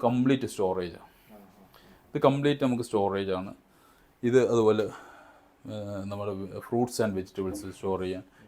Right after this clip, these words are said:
Speaker 1: ഇത് ബാക്കി ബേക്കറി ഐറ്റംസ്. പിന്നെ ഇതിൻ്റെ മേളിൽ സ്റ്റോറേജ് ആണ്. കംപ്ലീറ്റ് ഒരു സ്റ്റോർ റൂമിൻ്റെ പർപ്പസ് നമ്മൾ ഈ ഒരു കിച്ചണിൽ കൊണ്ടുവന്നു. ഇങ്ങോട്ട് വരുമ്പോൾ ചെറിയൊരു വർക്ക് ഏരിയ. അല്ല, ചെറിയൊരു വർക്ക് ഏരിയ എന്ന് പറഞ്ഞാൽ ഇപ്പോൾ വലിയ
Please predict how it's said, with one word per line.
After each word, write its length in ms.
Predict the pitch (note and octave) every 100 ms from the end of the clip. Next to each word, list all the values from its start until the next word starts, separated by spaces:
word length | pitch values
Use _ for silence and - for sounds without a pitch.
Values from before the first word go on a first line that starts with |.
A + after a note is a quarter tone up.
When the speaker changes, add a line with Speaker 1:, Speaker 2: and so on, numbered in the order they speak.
| -
Speaker 1:
ഇത് 100 | A#2 G#2+
ബാക്കി 220 | G#2 G#2 F#2+
ബേക്കറി 340 | F2+ - G2+ G2
ഐറ്റംസ്. 400 | F2+ F#2+ F#2 - B2 - - - - - _ _
പിന്നെ 200 | B2+ B2+ B2+ -
ഇതിൻ്റെ 200 | C3+ D3 C#3+
മേളിൽ 280 | D3 D#3+ C#3+ A2+ -
സ്റ്റോറേജ് 440 | A2 G#2 G2+ G2 F#2
ആണ്. 140 | F#2+ B2+ - - - - -
കംപ്ലീറ്റ് 460 | C3 F3 G3+ G#3+ G#3
ഒരു 80 | F3+ -
സ്റ്റോർ 260 | D3 C#3+ E3 F3+
റൂമിൻ്റെ 380 | F#3+ F#3+ F#3 F#3+ - -
പർപ്പസ് 400 | C#3+ C3+ D#3 D3+ E3
നമ്മൾ 160 | C#3+ C#3
ഈ 20 | C3+
ഒരു 80 | C#3
കിച്ചണിൽ 340 | C3 A#2 A#2+ A2+
കൊണ്ടുവന്നു. 380 | G2+ F2+ F#2 - A2 - G#2+ A2 C3
ഇങ്ങോട്ട് 260 | D3+ D#3+ E3
വരുമ്പോൾ 220 | D3+ D3+ -
ചെറിയൊരു 480 | E3 F#3+ G3 D#3+ C#3
വർക്ക് 260 | A2+ - A2
ഏരിയ. 180 | G2 F2+ - - - - - - - -
അല്ല, 120 | C3 A#2+
ചെറിയൊരു 320 | D#3 E3 E3 D#3+
വർക്ക് 160 | D3+ D#3
ഏരിയ 100 | D#3
എന്ന് 100 | D3+
പറഞ്ഞാൽ 160 | D3 D3
ഇപ്പോൾ 120 | D3 C#3
വലിയ 200 | C3+